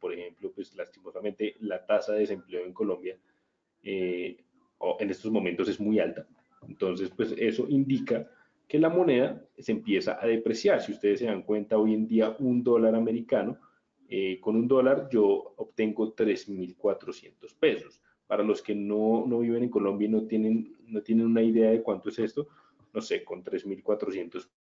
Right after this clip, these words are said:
puedo comprar tal vez un yogur, eh, no sé, una caja, una caja pequeña de leche. Bueno, eh, es muy poco, la verdad. Y bueno,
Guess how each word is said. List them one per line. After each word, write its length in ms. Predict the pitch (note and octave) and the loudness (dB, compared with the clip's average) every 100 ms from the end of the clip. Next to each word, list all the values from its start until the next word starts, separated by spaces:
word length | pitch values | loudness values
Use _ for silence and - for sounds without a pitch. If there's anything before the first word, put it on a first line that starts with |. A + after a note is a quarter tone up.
| _ - | _ -2
puedo 260 | G#2 G2+ - | 2 2 0
comprar 800 | F2+ - F2+ F2+ F2+ F2 - _ _ _ _ - | -14 -10 -2 0 0 -4 -6 _ _ _ _ -4
tal 180 | F#2 | -2
vez 220 | G2+ F#2+ G2+ | 2 0 0
un 160 | F#2+ | -2
yogur, 540 | F2+ F2+ D3 F#3 F#3 - _ _ _ _ _ _ _ _ | 0 4 6 6 2 -4 _ _ _ _ _ _ _ _
eh, 800 | - G2 F#2+ F#2+ F#2 F#2 F2+ F2 F2 F2+ - | -12 -8 -6 -6 -4 -4 -4 -4 -8 -16 -12
no 80 | F#2+ | -10
sé, 180 | - F2+ | -2 -2
una 240 | F2+ F2 | -2 -4
caja, 560 | G#2+ F#2+ G2 F#2 F#2 - _ - | -2 -2 0 0 -2 -10 _ -6
una 220 | G#2 G#2+ | -4 -2
caja 280 | A#2+ G#2+ G#2 | 0 2 2
pequeña 380 | A2+ G2+ G2+ G2+ | 0 0 2 2
de 120 | F2+ | 2
leche. 420 | B2 B2+ C#3+ - _ _ _ _ _ _ _ _ _ G#2 | 0 2 -2 -2 _ _ _ _ _ _ _ _ _ -8
Bueno, 180 | F2 - _ _ _ _ - | -6 -8 _ _ _ _ -4
eh, 260 | G2+ G2 G#2+ | 0 2 2
es 120 | A#2+ | 4
muy 140 | B2+ | 2
poco, 340 | - - - _ - | 4 -2 -4 _ -6
la 100 | F#2 | 0
verdad. 340 | F2 E2+ - _ _ _ _ - - _ _ _ - | 0 -2 -8 _ _ _ _ -20 -20 _ _ _ -2
Y 360 | F#3 F#3 F3+ E3 | 4 4 4 4
bueno, 200 | B2 | 4